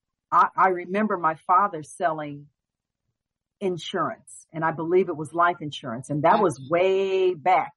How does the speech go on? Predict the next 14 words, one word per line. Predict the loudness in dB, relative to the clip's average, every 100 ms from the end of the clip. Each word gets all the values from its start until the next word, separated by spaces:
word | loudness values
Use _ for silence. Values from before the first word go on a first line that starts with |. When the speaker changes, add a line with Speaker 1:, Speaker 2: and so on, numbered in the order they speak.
| -10
Speaker 1:
You | -2
guys | 0 0 -2
weren't | -12
even | -14 -10
born | -2 0 0
when | -2 -2
my | -2 0
father | -2 -2
was | -12 -14
selling | -10 -10 -14
insurance. | -20 -16 -12 -12 -12 -20 _ _ _ _ _ -6
And, | -4 -2 -2 -4 -10 -20 _ _ _ _ _
uh, | -2 0 0 -4
it, | -14